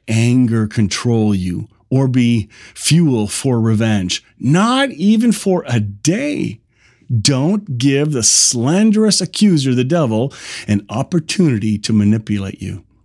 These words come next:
If you, or sorry, if any one of you has stolen from someone else, never do it again. Instead,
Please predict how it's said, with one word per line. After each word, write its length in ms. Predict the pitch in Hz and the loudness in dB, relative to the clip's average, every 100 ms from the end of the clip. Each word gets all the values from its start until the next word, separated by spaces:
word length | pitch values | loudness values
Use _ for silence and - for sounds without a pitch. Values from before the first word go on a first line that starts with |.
| _ _ _ | _ _ _
If 160 | 107 107 | -4 0
you, 500 | 117 139 147 151 147 - | 2 4 4 2 -2 -8
or 100 | 135 | -6
sorry, 280 | 117 156 113 | -2 -2 -2
if 160 | 123 113 | -2 -2
any 280 | 151 175 202 | 0 2 2
one 220 | 147 165 | 2 0
of 100 | 170 | 0
you 120 | 175 160 | 0 0
has 200 | 113 - | 0 -2
stolen 540 | - 151 165 165 156 - - | 0 0 2 2 0 -2 -14
from 280 | - 139 123 | -4 0 2
someone 400 | - 156 156 143 | 0 0 0 2
else, 340 | 151 175 - - _ | 0 0 -2 -6 _
never 280 | 247 269 202 | -4 0 0
do 200 | 139 147 | 2 2
it 80 | |
again. 580 | 220 226 311 311 190 95 - _ _ | 0 0 -2 0 -2 -4 -10 _ _
Instead, 840 | 190 202 185 - 226 233 233 147 | 0 2 2 0 -2 -2 -2 -2